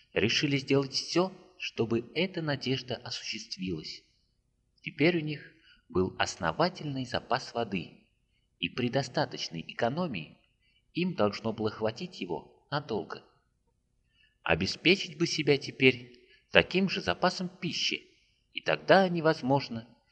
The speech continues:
и продержатся, пока какой-нибудь проходящий мимо корабль не подберёт их. А какое же ещё могло быть средство спасения? Раздобыть пищу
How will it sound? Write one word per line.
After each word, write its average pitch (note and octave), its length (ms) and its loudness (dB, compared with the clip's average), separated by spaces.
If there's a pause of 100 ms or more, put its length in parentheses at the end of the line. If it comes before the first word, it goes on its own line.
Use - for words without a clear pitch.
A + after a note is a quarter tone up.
(240)
и - 80 2
продержатся, B2+ 800 -2 (480)
пока F#2+ 220 4
какой-нибудь A#2+ 600 2
проходящий B2 680 -2
мимо G#2+ 240 4
корабль D#3+ 480 0 (380)
не A#2+ 140 -6
подберёт A#2 540 -2
их. - 220 -16 (1200)
А F2 100 0
какое F#3 540 4
же F#3 120 -2
ещё F3+ 300 2
могло A2 320 2
быть A#2 160 -4
средство - 540 -2
спасения? G2 680 -4 (840)
Раздобыть F#2 680 0
пищу D3 440 -4